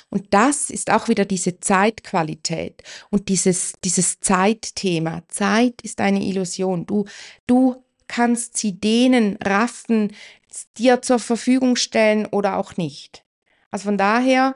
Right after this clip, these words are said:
sei da im Vertrauen. Der wahre Grund tatsächlich, wenn du Zeit deine Kinder vorschiebst und sagst, „Ich hab keine Zeit“,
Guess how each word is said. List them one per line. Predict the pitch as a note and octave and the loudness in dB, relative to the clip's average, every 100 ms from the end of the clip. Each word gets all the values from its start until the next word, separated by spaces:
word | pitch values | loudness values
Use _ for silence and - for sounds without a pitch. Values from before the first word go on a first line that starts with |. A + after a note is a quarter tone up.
| _ - | _ -10
sei | - A3 B3+ | -4 0 2
da | B3+ | 2
im | A3+ A3 | 2 0
Vertrauen. | A3 - F#3 G#3 G#3+ E3 D#3+ _ - - - | -4 -6 -2 2 2 0 -4 _ -20 -6 2
Der | G3 F#3+ | 2 4
wahre | A3+ D4+ B3 | 2 2 0
Grund | - G3+ D4 F4+ | -2 2 2 2
tatsächlich, | - G3 - E3+ E3+ F#3 F3+ | -2 -4 0 -2 -2 -6 -2
wenn | F3+ | 0
du | F3 F3 - | 0 -6 -16
Zeit | - G3 F3+ A3 C4+ - - _ | -6 0 2 2 0 -4 -20 _
deine | - D#3 E3+ | -4 -2 -2
Kinder | E3+ - B3+ E4 B3+ D#3 D#3 | -4 2 4 6 4 4 2
vorschiebst | - G#3+ A#3+ B3+ - F#3 E3 - - | 0 2 2 0 -2 -4 -6 -12 -14
und | - - - | -18 -20 -4
sagst, | G3 F3+ | -2 -2
„Ich | F3+ F#3+ | -2 0
hab | F#3+ | -2
keine | - F#3 F3 | 0 2 2
Zeit“, | - G3 F#3+ - | 2 2 2 -2